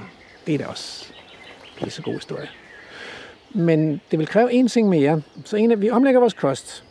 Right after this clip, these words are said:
og så får vi mulighed for at tage det der landbrugsjord ud af omdrift. Men der er nogen, der har forgældet sig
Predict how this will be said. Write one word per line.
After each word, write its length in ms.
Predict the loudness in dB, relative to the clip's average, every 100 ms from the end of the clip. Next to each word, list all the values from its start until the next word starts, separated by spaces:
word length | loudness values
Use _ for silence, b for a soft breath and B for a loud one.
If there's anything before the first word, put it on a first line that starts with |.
| -20 -20 -20 -20 -20 -20 -20
og 60 | -12
så 200 | -6 -4
får 180 | 2
vi 80 | 2
mulighed 300 | 4 4 4
for 120 | 2
at 60 | 0
tage 200 | 2 0
det 80 | 2
der 120 | 2
landbrugsjord 460 | 2 0 0 2 2
ud 40 | 2
af 60 |
omdrift. 360 | -2 -4 -4 -2
Men 120 | 0
der 60 | 2
er 40 |
nogen, 200 | 2 2
der 80 | 2
har 160 | 0
forgældet 420 | -2 2 4 4 0
sig 140 | -4